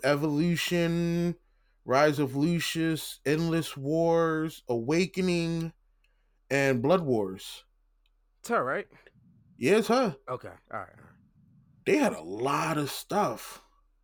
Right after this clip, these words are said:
Speaker 2: Yeah, and I, and it wasn't even over. <laughs> They were still, they still had stuff to do.
Speaker 1: Yo, there's three new original anime shorts.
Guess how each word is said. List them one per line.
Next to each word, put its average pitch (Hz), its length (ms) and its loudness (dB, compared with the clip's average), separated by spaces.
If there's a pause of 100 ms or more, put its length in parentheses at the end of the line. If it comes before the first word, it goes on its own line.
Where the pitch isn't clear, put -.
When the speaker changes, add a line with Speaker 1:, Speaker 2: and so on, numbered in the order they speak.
(140)
Speaker 2:
Yeah, 135 320 -4 (420)
and 127 140 0
I, 160 120 4
and 147 120 0
it 160 40 0
wasn't 170 300 0
even 131 200 -2
over. 101 420 -6 (640)
<laughs> 453 80 -6 (800)
They 185 180 -2
were 190 180 -2
still, 170 600 -6 (600)
they 180 180 -4
still 180 280 -4
had 165 260 2
stuff 160 420 -4
to 127 100 -8
do. 117 340 -6 (1400)
Speaker 1:
Yo, 196 200 6
there's 240 520 0 (2000)
three 208 460 -2
new 196 540 2
original 160 680 2
anime 151 500 2
shorts. - 1040 -2